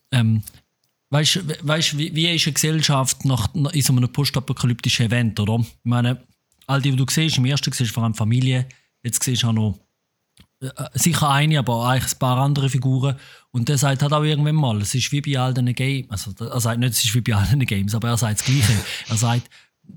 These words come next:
Speaker 1: die Menschen, die jetzt noch überlebt haben, die wollen nichts Gutes von dir. Es ist gefährlich dort draussen, nicht nur wegen der Monster, auch wegen der Menschen, die sind nicht rettenswert. <clears throat> Und, ähm, ja, und da, da siehst du ein bisschen, noch ein bisschen die Abgründe rein. Also,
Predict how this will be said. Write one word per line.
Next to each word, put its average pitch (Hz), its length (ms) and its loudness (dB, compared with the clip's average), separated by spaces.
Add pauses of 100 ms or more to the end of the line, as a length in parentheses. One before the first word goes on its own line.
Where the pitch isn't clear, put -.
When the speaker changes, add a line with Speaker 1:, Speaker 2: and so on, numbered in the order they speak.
Speaker 1:
die 143 80 0
Menschen, 139 360 2
die 139 60 2
jetzt 135 180 -2
noch 135 80 2
überlebt 127 360 -2
haben, 120 160 2
die 110 160 0
wollen 113 320 0
nichts 123 320 0 (440)
Gutes 143 240 0
von 135 120 -2
dir. 127 240 0
Es 92 140 0
ist 113 120 0 (260)
gefährlich 127 400 0
dort 135 200 -4
draussen, 113 300 2
nicht 131 100 0
nur 127 100 2
wegen 120 140 0
der 131 100 2
Monster, 135 320 0
auch 110 60 0
wegen 113 160 -2
der 120 80 2
Menschen, 131 380 2
die 110 100 0
sind 120 160 2
nicht 127 280 0 (340)
rettenswert. 123 1200 -2 (680)
<clears throat> 127 80 0 (1000)
Und, 113 320 2
ähm, 107 300 2 (720)
ja, 139 140 0
und 160 240 0
da, 143 100 0
da 143 120 -2 (120)
siehst 160 240 0
du 160 60 0
ein 139 40 -10
bisschen, 135 320 2
noch 127 80 2
ein 117 40 -4
bisschen 131 360 -4
die 135 120 0
Abgründe 135 520 0
rein. 135 720 -4
Also, 117 380 0